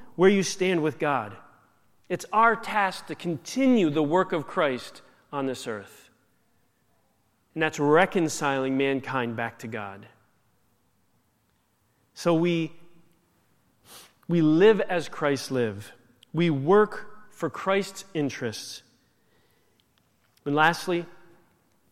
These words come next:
I love the verse before the Great Commission equally as well, and that's verse eighteen. Jesus came to them and said, "All authority in heaven and earth have been given to me. Therefore."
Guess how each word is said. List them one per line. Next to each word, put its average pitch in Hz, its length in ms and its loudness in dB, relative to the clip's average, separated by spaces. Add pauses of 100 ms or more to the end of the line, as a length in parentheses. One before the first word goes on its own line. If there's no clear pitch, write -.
(180)
I 147 80 -2
love 165 220 -2
the 151 80 -2
verse 147 240 -2
before 170 420 -4
the 147 80 -2
Great 131 260 -6
Commission 123 600 -10 (380)
equally 165 440 0
as 131 220 -4
well, 123 200 0
and 120 80 -2
that's 131 140 -2
verse 139 360 -2
eighteen. 123 560 -4 (640)
Jesus 220 380 2
came 202 240 2
to 185 80 2
them 170 100 2
and 165 80 0
said, 156 240 0 (320)
"All 185 520 6
authority 214 880 2
in 185 160 -2
heaven 185 500 0 (100)
and 170 300 0
earth 185 400 0 (300)
have 156 200 -4
been 147 200 0
given 139 300 0
to - 120 -12
me. 107 320 -10 (760)
Therefore." 131 680 0